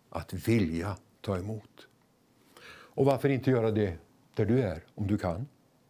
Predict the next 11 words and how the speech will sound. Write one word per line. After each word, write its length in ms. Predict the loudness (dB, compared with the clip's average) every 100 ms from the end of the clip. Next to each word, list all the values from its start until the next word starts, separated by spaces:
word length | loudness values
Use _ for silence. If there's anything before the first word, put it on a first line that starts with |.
| _ -4
om 120 | 0
du 100 | 0
vill. 200 | -2 -8 _ _ _ _ _ _ 0
Nu. 240 | 2 2 -4 _ _ _ _ _ _ _ _ _ _ _ _ _ _ _ -20 -18 -4
För 140 | 0 4
Bibeln 300 | 6 4 4
säger: 300 | 2 2 -2 -10 -20 _ _ -20 -20 0
"Idag 460 | 2 4 4 4
är 60 | 4
frälsningens 560 | 4 2 2 2 0 0
dag." 220 | -2